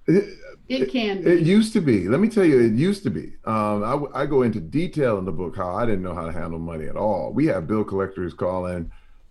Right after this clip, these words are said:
Speaker 1: you know,
Speaker 2: <laughs>
Speaker 1: eh, uh, nonstop. It was crazy. I had every credit card and no job. You know, it doesn't make any sense. I was in debt. It was a mess.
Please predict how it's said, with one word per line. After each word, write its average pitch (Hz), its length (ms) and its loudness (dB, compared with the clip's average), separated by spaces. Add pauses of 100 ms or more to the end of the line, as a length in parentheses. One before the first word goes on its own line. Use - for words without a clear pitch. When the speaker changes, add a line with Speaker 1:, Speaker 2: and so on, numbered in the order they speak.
(140)
Speaker 1:
you 104 100 2
know, 87 160 -2 (280)
Speaker 2:
<laughs> - 100 -12
Speaker 1:
eh, 98 80 0 (160)
uh, 107 140 -4
nonstop. 104 1120 0
It 127 60 6
was 104 200 -2
crazy. 113 400 0
I 107 80 0
had 127 160 0
every 117 300 0
credit 113 320 -2
card 104 480 -2
and 92 200 -4
no 107 160 -2
job. 98 420 -4 (180)
You 117 160 0
know, 90 280 -4
it 107 340 -8
doesn't 123 300 2
make 113 200 -2
any 90 160 -6
sense. - 440 -10
I 95 140 -6
was 107 160 -4
in 92 160 -4
debt. 113 420 0
It 101 100 -8
was 95 180 -10
a 85 40 -12
mess. 90 540 -10